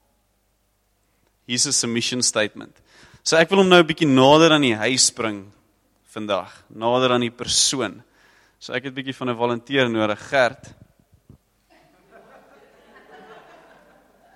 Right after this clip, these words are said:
As julle gewonder het waar die bokshandskoene,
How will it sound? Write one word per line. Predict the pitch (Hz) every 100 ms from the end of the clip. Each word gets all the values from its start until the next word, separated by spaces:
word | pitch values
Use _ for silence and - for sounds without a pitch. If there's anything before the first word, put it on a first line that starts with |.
| _ _ _ _ _ _ _ _ _ _ _ _ -
As | 139
julle | 156
gewonder | 160 143 160 185
het | 160
waar | 143 147
die | 123
bokshandskoene, | 135 147 147 139 131 - 131 131 120